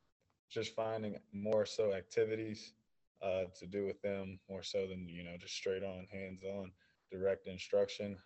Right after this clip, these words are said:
uh, because it can get boring. Um, and then on the student side, I mean, it's, it's been more of discussion based, uh, discussion posts and things like that, just because we are not allowed to,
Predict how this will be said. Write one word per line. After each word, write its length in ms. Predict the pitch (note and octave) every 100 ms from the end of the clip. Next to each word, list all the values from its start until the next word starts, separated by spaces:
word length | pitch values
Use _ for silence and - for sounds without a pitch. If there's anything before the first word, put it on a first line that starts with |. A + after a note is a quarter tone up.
| -
uh, 120 | F2 F2+
because 240 | F#2 G#2
it 80 | G2+
can 220 | G2 A2 G#2+
get 180 | G2
boring. 360 | F#2 G#2 A#2 A#2 A2+ _ _ _ _ -
Um, 180 | F#2 F2+
and 80 |
then 160 | G2 G2+
on 140 | G2+
the 80 | F#2
student 360 | F#2 G#2+ A#2+ G#2
side, 380 | - G2 G2 F#2+
I 60 |
mean, 300 | F#2+ F#2+ F#2 F#2 _ _ - _ _
it's, 300 | F2+ F2+ - - _ _ _ _ _ _ _
it's 120 | -
been 260 | A#2 A2
more 380 | G#2 G#2 A2 G#2+
of 220 | G#2 F#2+
discussion 600 | F#2+ - - G#2 - G#2+
based, 480 | G#2+ G#2+ G#2+ - - _ _
uh, 240 | F#2+ F2+ F2+
discussion 480 | F#2 - G2+ - G2
posts 340 | - G2+ F#2+ -
and 120 | F#2
things 280 | G2 F#2+ F#2+
like 120 | F#2 -
that, 180 | F#2+
just 200 | F2 -
because 420 | - - G2 G2 - _ _ _ _ _ _ _ _ _ _
we 100 | F#2+
are 120 | F#2
not 220 | F#2+ G#2
allowed 400 | G2 G#2 G#2+ G2+ -
to, 240 | G#2 G2